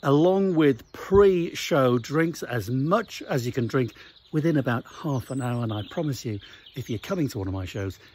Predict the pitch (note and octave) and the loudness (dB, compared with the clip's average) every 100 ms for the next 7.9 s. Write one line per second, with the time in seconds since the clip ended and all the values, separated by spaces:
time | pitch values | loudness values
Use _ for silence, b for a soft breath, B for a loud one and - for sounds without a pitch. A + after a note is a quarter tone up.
0 | b C#3+ B2+ C#3+ C#3 C#3+ A2 A2 A2 - | b -8 -4 -2 0 -2 -2 -2 -4 -8
1 | - A#2 - B2+ B2 F#2+ - B B - | -10 -10 -10 -10 -8 -10 -14 B B 0
2 | D#3 A3+ A3+ - A#2 D3+ C3 B2 C3+ F3 | 4 8 8 6 0 0 0 0 0 -2
3 | C3+ - - C#3 B2 A#2 - b b b | -4 -6 -6 -4 -4 -6 -12 b b b
4 | - E3+ C#3+ - C#3 A#2+ D3+ C3 C3+ F#3+ | -2 -2 -2 0 -2 0 -2 -2 2 0
5 | E3+ - B B B D3 D3+ - - C#3 | 0 -6 B B B 2 2 2 -4 -4
6 | A#2 F#3+ G3 E3+ E3+ C#3 - - - D3+ | 4 6 6 6 0 -2 -6 -6 0 2
7 | C3 - - F3 - E3+ D#3 D3 | 2 -2 -8 -10 -4 -4 -2 -4